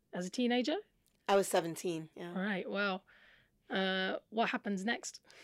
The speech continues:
Speaker 1: <laughs>
Speaker 2: Well, I, that whole summer, I was a camp counselor. I remained doing my thing, which is sort of evangelical work.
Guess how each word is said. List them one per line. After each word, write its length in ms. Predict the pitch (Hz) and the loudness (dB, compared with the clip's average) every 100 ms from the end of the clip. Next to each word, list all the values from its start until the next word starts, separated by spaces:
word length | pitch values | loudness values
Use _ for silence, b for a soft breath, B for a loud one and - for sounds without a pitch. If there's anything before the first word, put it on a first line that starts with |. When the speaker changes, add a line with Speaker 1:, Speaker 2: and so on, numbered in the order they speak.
| B B B | B B B
Speaker 1:
<laughs> 80 | 208 - - - 254 - 220 B B B B B _ _ - | -6 -4 -10 -2 -2 -2 -6 B B B B B _ _ 6
Speaker 2:
Well, 440 | 269 240 214 240 | 10 12 10 6
I, 340 | 220 202 202 196 | 4 6 8 6
that 220 | 226 214 | 6 4
whole 200 | 214 233 | 4 4
summer, 540 | 240 226 240 196 160 202 _ _ _ b b _ - | 4 2 2 2 2 -2 _ _ _ b b _ 0
I 720 | 185 175 175 170 165 156 143 _ | 4 6 6 6 4 2 -4 _
was 440 | 175 185 165 - - - | 2 2 2 -2 -12 -8
a 80 | 175 | -6
camp 340 | - 180 185 | -4 -4 -4
counselor. 600 | - 185 269 - - - | 0 0 0 -4 -8 -6
I 180 | - 170 | -2 0
remained 720 | 165 175 175 180 185 175 156 - | 2 2 4 6 6 4 -2 -6
doing 420 | 175 170 165 151 - | -2 -2 -2 -6 -6
my 160 | 160 | -8
thing, 440 | 156 233 185 139 156 | 0 4 4 2 -6
which 200 | - - | -6 -4
is 240 | 156 151 _ _ _ - | -6 -8 _ _ _ -14
sort 140 | 170 | -10
of 60 | 160 | -8
evangelical 760 | 170 175 175 160 208 226 156 156 | -4 -4 0 4 6 4 2 -6
work. 280 | - - | -6 -8